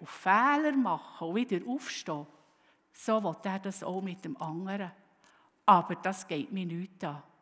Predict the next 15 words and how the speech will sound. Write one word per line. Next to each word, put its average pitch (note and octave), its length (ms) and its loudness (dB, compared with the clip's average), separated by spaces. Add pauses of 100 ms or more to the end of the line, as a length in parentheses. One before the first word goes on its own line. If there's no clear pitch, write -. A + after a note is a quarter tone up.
(680)
Aber D#3+ 300 -4 (640)
meine C#4 400 6
Verantwortung A3+ 960 0 (180)
ist G3 260 -6
es, - 420 -8 (880)
zu E3 200 -4
meinem G3+ 280 2
Herz A3 560 -4
zu A3 60 -10
schauen D#3 440 -8 (440)
und F3+ 160 -10
den F#3 100 -6
Vergebungsprozess F3+ 1300 -8
zu - 100 -16
gehen. D3 220 -10